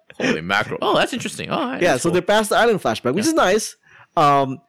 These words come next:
Speaker 1: the lighthearted side of Arrow is involves mostly, like, Felicity,
Speaker 2: Mm-hmm.
Speaker 1: and then 'cause they finally figured out the reason why the Oliver Felicity thing didn't work out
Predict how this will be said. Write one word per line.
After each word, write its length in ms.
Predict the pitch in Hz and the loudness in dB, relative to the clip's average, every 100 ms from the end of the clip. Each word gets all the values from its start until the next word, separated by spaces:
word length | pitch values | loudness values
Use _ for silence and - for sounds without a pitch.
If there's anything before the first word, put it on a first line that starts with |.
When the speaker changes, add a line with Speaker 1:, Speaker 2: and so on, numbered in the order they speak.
| _ | _
Speaker 1:
the 120 | 147 | -2
lighthearted 420 | 151 196 170 196 | 2 2 2 2
side 180 | 190 180 | 2 0
of 100 | 170 - | 0 0
Arrow 360 | 147 165 175 | 4 4 4
is 220 | 170 147 135 | 2 -2 -4
involves 380 | 190 139 147 151 | -4 0 2 2
mostly, 380 | 143 147 147 139 | -2 -2 -2 -2
like, 160 | 120 - | -2 -4
Felicity, 580 | 131 131 156 170 180 - - | -4 -4 -2 -2 -4 -8 -14
Speaker 2:
Mm-hmm. 220 | 101 110 151 - | -10 -10 -10 -6
Speaker 1:
and 120 | 160 143 | -2 2
then 380 | 143 139 131 | 4 4 0
'cause 160 | 123 131 | -2 -2
they 100 | 156 | -2
finally 280 | 156 202 247 | 0 0 0
figured 320 | - 226 202 | 0 0 2
out 220 | 170 156 123 | 2 2 0
the 60 | |
reason 280 | 143 160 156 | 0 0 0
why 180 | 151 143 | 2 2
the 220 | 127 123 | 0 -2
Oliver 460 | - 143 147 135 143 | 0 0 0 2 0
Felicity 560 | 123 135 131 135 135 120 | 0 -4 -4 -4 -2 -2
thing 340 | - 135 131 | -2 -2 0
didn't 220 | 110 143 120 | -2 -4 -2
work 220 | 127 127 | -4 0
out 280 | 127 165 | 0 0